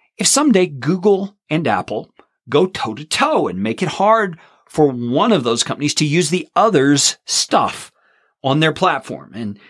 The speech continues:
in this sense, what he's talking about is iTunes might start pushing its weight around and, you know, make it hard to submit the same feed to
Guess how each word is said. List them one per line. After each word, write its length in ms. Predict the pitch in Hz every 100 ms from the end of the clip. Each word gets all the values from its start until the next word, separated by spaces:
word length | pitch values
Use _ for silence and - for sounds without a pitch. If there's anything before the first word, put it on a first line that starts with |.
| _ _
in 240 | 160 139
this 220 | 131 233 -
sense, 420 | - 95 110 -
what 100 | 160
he's 140 | 147
talking 420 | - 185 196 156
about 340 | 104 98 98 -
is 320 | 101 104 127 - - _ _ _ _ _
iTunes 640 | - 226 240 - 185 175 135
might 180 | 135 175
start 260 | - 147
pushing 280 | 147 143 117
its 140 | 101
weight 220 | 90 92 92
around 560 | 92 113 190 214 202
and, 240 | 139 120 - - - _ _ _ _ _ -
you 180 | 226
know, 260 | 117 120 156 -
make 380 | 156 190 208
it 160 | 226 - -
hard 680 | - 170 226 214 170 180
to 140 | 160 196
submit 360 | - 180 110
the 120 | 127 143
same 520 | - - 190 208 208
feed 440 | - 185 170 135
to 360 | 170 151 143